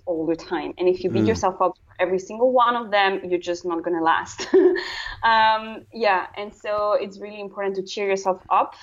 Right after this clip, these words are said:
Speaker 1: um, all the time and forgive, forgive yourself constantly on a daily basis and move
Speaker 2: Mm-hmm.
Speaker 1: on and move on and move on without feeling sorry for yourself. And, um, so that's, I mean, the feeling sorry for myself, I, I've, I've,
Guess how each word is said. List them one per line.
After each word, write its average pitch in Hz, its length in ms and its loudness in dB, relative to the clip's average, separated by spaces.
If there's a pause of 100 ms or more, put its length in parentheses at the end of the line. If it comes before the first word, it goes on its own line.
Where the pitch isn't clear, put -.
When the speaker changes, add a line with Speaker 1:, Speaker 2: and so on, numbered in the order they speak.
(200)
Speaker 1:
um, 180 420 4
all 190 180 6
the 190 80 4
time 190 420 -2 (180)
and 180 340 4
forgive, 185 560 4
forgive 190 320 0
yourself 185 380 2
constantly 196 800 0
on 185 100 0
a 175 100 2 (140)
daily 180 200 4
basis 165 540 2
and 175 100 4
move 185 120 4
Speaker 2:
Mm-hmm. 175 80 2
Speaker 1:
on 170 160 6
and 170 100 2
move 165 160 0
on 165 160 0
and 160 140 -4
move - 120 -10
on 196 180 4 (360)
without 202 400 2
feeling 202 180 -6
sorry 180 320 -2
for 180 60 -8
yourself. 165 580 -6
And, 175 320 0
um, 170 360 2 (320)
so 226 100 -8
that's, 240 300 2
I 262 40 2
mean, 226 380 -6
the 214 80 -6
feeling 269 320 -4
sorry 294 240 -2
for 277 160 -2
myself, 226 440 0 (100)
I, 190 280 4
I've, - 180 0 (120)
I've, 185 200 -4